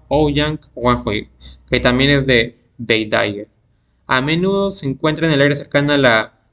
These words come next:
Pagoda Blanca y visitan juntos los restaurantes locales. Weston entonces comienza a reconsiderar sus roles en la vida como padre, hijo y amante.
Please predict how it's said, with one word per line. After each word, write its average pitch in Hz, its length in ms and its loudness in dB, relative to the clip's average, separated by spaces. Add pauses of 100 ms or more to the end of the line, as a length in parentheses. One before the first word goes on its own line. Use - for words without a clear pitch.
Pagoda 147 360 4
Blanca 147 520 2
y 139 80 -2
visitan 135 320 0
juntos 151 340 -2
los 143 100 0
restaurantes 120 420 -2
locales. 110 680 -2 (420)
Weston 196 560 2 (540)
entonces 147 600 0
comienza 131 360 2
a 143 40 0
reconsiderar 120 600 2
sus 127 160 -4
roles 135 400 2
en 127 80 -6
la 113 80 2
vida 120 260 4
como 107 280 -4
padre, 127 500 0 (240)
hijo 131 460 -2 (260)
y 120 120 -2
amante. 101 440 -4